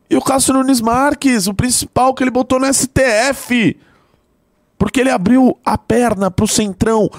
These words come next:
pra salvar os filhos dele. Você não sabe disso? Você é, é burro nesse nível? Ou você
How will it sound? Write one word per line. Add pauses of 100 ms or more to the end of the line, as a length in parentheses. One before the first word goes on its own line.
(140)
pra
salvar
os
filhos
dele. (920)
Você (100)
não
sabe
disso?
Você
é, (520)
é
burro (600)
nesse
nível? (240)
Ou
você